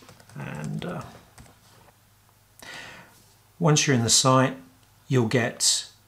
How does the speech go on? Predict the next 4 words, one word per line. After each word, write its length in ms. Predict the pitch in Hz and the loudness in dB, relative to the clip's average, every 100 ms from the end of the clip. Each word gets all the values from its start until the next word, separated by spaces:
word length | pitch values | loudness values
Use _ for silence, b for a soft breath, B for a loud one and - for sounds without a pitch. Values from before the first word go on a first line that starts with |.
| - | -4
this 120 | - | -2
particular 520 | - - 127 - 113 | -2 -4 -4 -4 -4
page, 640 | 110 135 147 156 - - - _ _ b b b - | 0 0 2 0 -4 -8 -14 _ _ b b b -10
and, 580 | 120 110 110 110 110 | -6 -2 -2 -2 -4